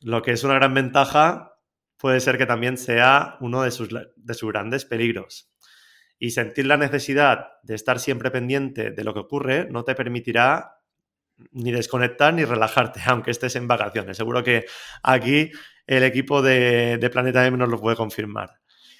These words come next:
Y en Don Dominio, conocedores de ello, queremos ayudarte dándote a conocer todas las herramientas y funcionalidades gratuitas que tienes disponibles en tu área de cliente. Renovaciones automáticas,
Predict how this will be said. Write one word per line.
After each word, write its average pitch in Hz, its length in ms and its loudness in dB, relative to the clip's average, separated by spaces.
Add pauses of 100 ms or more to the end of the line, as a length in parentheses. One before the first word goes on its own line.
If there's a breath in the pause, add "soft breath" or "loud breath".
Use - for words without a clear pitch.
(160 soft breath)
Y 123 100 0
en 120 60 -2
Don 123 160 0
Dominio, 160 460 0
conocedores 120 640 0
de 120 180 4
ello, 139 520 -2 (420)
queremos 143 360 0
ayudarte 156 680 0
dándote 139 300 0
a 139 60 0
conocer 131 400 -2
todas 127 220 0
las 147 160 -2
herramientas 135 760 0
y 123 80 -6
funcionalidades 123 760 2
gratuitas 131 920 -2
que 110 120 -10
tienes 160 440 -2
disponibles 120 560 -4
en 117 120 -4
tu 107 140 0
área 127 180 4
de 120 80 0
cliente. 95 380 -8 (520)
Renovaciones 104 580 -6
automáticas, 127 880 0